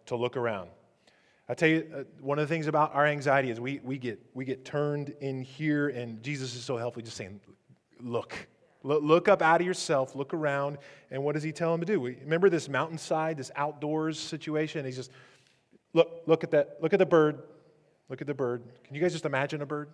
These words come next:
Imagine a bird. We have a bird feeder on our deck, and, um, we just, beautiful varieties of birds that come in, and, uh, and, and sometimes just, I'm just sucked in. It's, it's right outside, right where our, my sink is, and I'm just drinking my coffee, just looking at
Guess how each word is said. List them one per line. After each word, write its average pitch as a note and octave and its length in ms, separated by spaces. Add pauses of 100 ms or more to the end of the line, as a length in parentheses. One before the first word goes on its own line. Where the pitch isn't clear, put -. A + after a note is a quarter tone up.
Imagine B2 160
a A#2+ 40
bird. B2 140 (300)
We E3 80
have F3 100
a D3+ 60
bird D#3 260
feeder D3+ 320
on C#3+ 100
our C#3+ 120
deck, C#3 420 (440)
and, B2 380
um, A2 460 (260)
we C#3 140
just, B2+ 240
beautiful D3 320
varieties C3 420
of B2 120
birds C3 240
that B2+ 100
come B2+ 220
in, B2+ 260 (380)
and, A2 420
uh, G2+ 320 (260)
and, G#2 400
and C3+ 140
sometimes G3+ 260
just, D3+ 200
I'm D3+ 160
just D3 240
sucked E3 200
in. F#3 120
It's, C3+ 200
it's C#3 280
right C#3 140
outside, D3 340 (180)
right C#3 260
where C#3+ 200
our, C3 160 (180)
my C3 80
sink D#3+ 380
is, D#3 200
and C#3 120
I'm C#3+ 100
just C3+ 180
drinking C3 280
my C#3+ 60
coffee, C3+ 340
just A2 160
looking A#2+ 400
at G#2+ 260